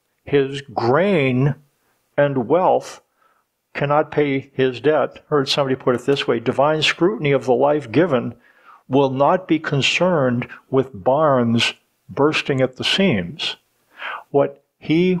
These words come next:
would commend as being, "Boy, I'm in a really good spot," is not the same thing that he's going to be able to express to God. He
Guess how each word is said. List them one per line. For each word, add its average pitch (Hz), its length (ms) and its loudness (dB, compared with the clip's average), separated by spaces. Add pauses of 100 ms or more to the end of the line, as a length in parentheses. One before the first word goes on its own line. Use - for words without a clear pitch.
would 135 240 0
commend 147 640 0
as 160 360 2
being, 139 500 0
"Boy, 160 320 0
I'm 156 180 0
in 131 100 0
a 123 60 2
really 147 400 2
good 135 280 0
spot," 156 640 -2
is 131 280 0
not 135 360 0
the 131 120 -2
same 202 580 2
thing 123 460 -2
that 120 180 -2
he's 127 240 -2
going 156 420 0
to 131 140 -2
be 127 220 4
able 147 240 2
to - 180 -4
express 143 520 -2
to - 140 -10
God. 127 520 0
He 147 160 -12